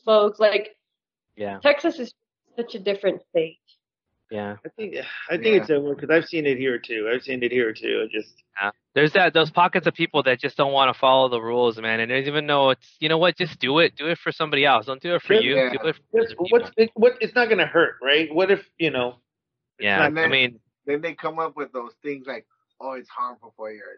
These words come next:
Speaker 4: lungs," and then it's bad if you breathe, like, your breath. So I'm like, "Oh, come on, man."
Speaker 3: Like I'm doing that?
Speaker 2: Yeah.
Speaker 4: Yeah.
Speaker 1: Hey, hey, hey, my lungs though. It's bad for my lungs.
Speaker 4: No, no, I get, no,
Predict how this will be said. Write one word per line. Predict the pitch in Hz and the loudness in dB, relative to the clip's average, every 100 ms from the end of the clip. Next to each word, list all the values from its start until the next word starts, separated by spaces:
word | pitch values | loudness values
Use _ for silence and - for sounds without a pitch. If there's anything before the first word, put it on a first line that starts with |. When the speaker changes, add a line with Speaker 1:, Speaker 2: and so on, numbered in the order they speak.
| 131 | -10
Speaker 4:
lungs," | 135 127 120 117 113 - _ _ _ _ | -8 -8 -12 -18 -20 -20 _ _ _ _
and | 127 127 | -12 -4
then | 135 131 | -4 -4
it's | 127 | -10
bad | 104 123 131 | _ -10 -6
if | 131 120 | -6 -6
you | 120 | -14
breathe, | 107 127 127 | -10 -8 -8
like, | 120 113 107 | -8 -12 -10
your | 113 107 104 _ _ _ _ | -8 -8 -10 _ _ _ _
breath. | 117 113 110 | -14 -14 -14
So | _ 123 113 | _ -12 -10
I'm | 107 | -10
like, | 107 98 - _ _ - | -14 -14 -20 _ _ -16
"Oh, | 147 98 92 | -14 -14 -18
come | - 107 | -18 -18
on, | 90 80 73 | -16 -18 -20
man." | - - _ | -20 -20 _
Speaker 3:
Like | 160 160 | -8 -6
I'm | 160 | -4
doing | 165 165 | -4 -2
that? | 160 175 - _ _ _ _ - - | -2 -4 -6 _ _ _ _ -20 -8
Speaker 2:
Yeah. | 226 | -2
Speaker 4:
Yeah. | 240 | 0
Speaker 1:
Hey, | 247 247 240 - - | 2 4 4 4 0
hey, | 622 679 659 - _ - _ _ _ _ _ | -2 -4 -8 -16 _ -20 _ _ _ _ _
hey, | 226 208 185 _ _ | -8 -8 -8 _ _
my | 190 196 | -4 0
lungs | 202 220 220 - | 4 4 2 0
though. | 175 160 156 - _ | 2 2 -2 -8 _
It's | 190 180 | -16 -2
bad | 180 - | -2 -2
for | |
my | 208 185 | -6 -6
lungs. | 185 180 196 | -4 -2 2
Speaker 4:
No, | 214 226 208 | 4 4 6
no, | 214 | 6
I | 202 170 | 6 2
get, | 196 - | -4 -8
no, | 190 196 | -6 -6